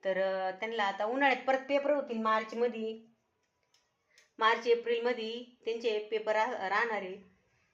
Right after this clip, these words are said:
तर बघा, दिशूचं आता आवरलेलं आहे, जेवण बिगत झालं. आणि, अं, आता चला बघा, आम्ही चाललोय मतदानाला. तर आजच्या गप्पा इथपर्यंतच. <laughs> आता लग्नवाले गेले लग्नाला आणि आपण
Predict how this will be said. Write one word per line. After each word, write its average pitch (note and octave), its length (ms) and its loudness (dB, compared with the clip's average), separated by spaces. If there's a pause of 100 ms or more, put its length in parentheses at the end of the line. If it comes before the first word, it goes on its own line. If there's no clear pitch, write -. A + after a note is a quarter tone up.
(300)
तर F#3 100 -6
बघा, G3+ 240 -4
दिशूचं G#3+ 600 -4 (380)
आता - 200 -8
आवरलेलं A3 460 -4
आहे, A3+ 100 -6
जेवण A#3+ 360 0
बिगत A#3 260 -2
झालं. A3 400 -4 (540)
आणि, F#3 440 -12
अं, F#3 200 -12 (340)
आता F#3 180 -14
चला G3 300 -6
बघा, G3+ 300 -4 (140)
आम्ही G#3 240 -8
चाललोय F#3+ 300 -6
मतदानाला. G#3 680 -2 (640)
तर F3+ 100 -8
आजच्या F#3 460 -4
गप्पा G#3+ 360 -8
इथपर्यंतच. G#3+ 720 -4 (380)
<laughs> - 280 -6 (240)
आता - 140 -2
लग्नवाले A3 480 0
गेले A3 260 -4
लग्नाला A3 420 0
आणि G3+ 420 -6
आपण G#3+ 640 -4